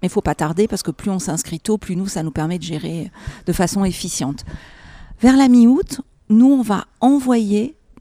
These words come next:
un petit coffret qui va contenir de l'ail aux personnes qui se sont inscrites.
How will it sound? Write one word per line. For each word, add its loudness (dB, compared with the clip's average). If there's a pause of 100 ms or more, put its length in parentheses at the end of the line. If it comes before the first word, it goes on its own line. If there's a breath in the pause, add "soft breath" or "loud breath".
(180)
un 2
petit -8
coffret -4
qui -6
va 0
contenir -4
de 0
l'ail 0
aux -6
personnes -6
qui -16
se -10
sont -10
inscrites. -14